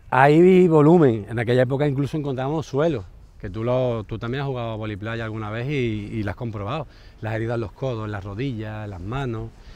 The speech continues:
Nosotros después íbamos a competir afuera, al campo de Gibraltar, a Málaga, a Cádiz,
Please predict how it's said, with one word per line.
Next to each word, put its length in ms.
Nosotros 280
después 180
íbamos 220
a 20
competir 380
afuera, 760
al 140
campo 240
de 80
Gibraltar, 840
a 80
Málaga, 640
a 40
Cádiz, 460